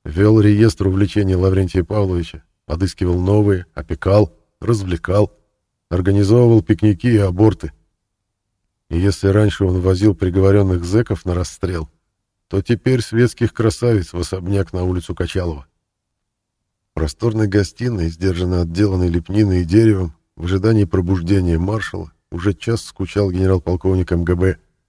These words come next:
Он пил чай и закусывал мандаринами. Серго Гаглидзе уже в тридцать четыре года стал комиссаром государственной безопасности второго ранга.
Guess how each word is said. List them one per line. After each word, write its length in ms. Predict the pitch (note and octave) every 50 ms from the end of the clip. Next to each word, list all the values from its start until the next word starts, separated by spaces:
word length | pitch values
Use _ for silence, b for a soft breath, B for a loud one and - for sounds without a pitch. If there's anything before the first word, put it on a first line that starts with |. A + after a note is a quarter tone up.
| _ _ _ _ _ _ _ _ _ _ _ _ _ _ _ _ _
Он 160 | - E2+ E2+
пил 200 | - G#2+ G2+ G2
чай 280 | E2+ - G#2+ A2 A2+ A2
и 40 |
закусывал 520 | G#2 G2+ G2+ - - A2+ G2+ - F#2+ F#2+ G2
мандаринами. 680 | F#2+ F#2 F2+ F2 F2+ F2+ F2+ G2 F#2 E2+ D2+ C2 - _ _ _ _ _ _ _ _ _ _ _ _ _ _ _ _ _ _ _ _ _ _
Серго 420 | - - D#2+ D#2+ D#2 E2 G#2 G#2+
Гаглидзе 600 | F#2 G2 F#2 F2 G2+ G#2+ A#2 A#2 G2 F#2+ F#2 E2 - _ _ _ _ _ _ _ _ _
уже 220 | - E2 F2 G2+
в 40 | F2
тридцать 400 | - - G#2+ B2 A2+ - - F#2
четыре 360 | - - G2+ - A2 G2+ G2+
года 240 | G2 G2 A2 G2+ F#2
стал 220 | E2+ - - F2 E2
комиссаром 520 | - F#2 F2+ F2+ - - F#2 F2+ F2+ F2
государственной 560 | E2+ F2 - F#2 F2+ F#2 F2 - - E2+ F2
безопасности 640 | E2 F2 E2+ F2+ E2 - F#2+ F#2+ - F2+ E2 - -
второго 380 | D#2+ - - F#2 F#2 F2+ F2 E2+
ранга. 320 | F#2 F#2+ F#2 F2 D#2+ C#2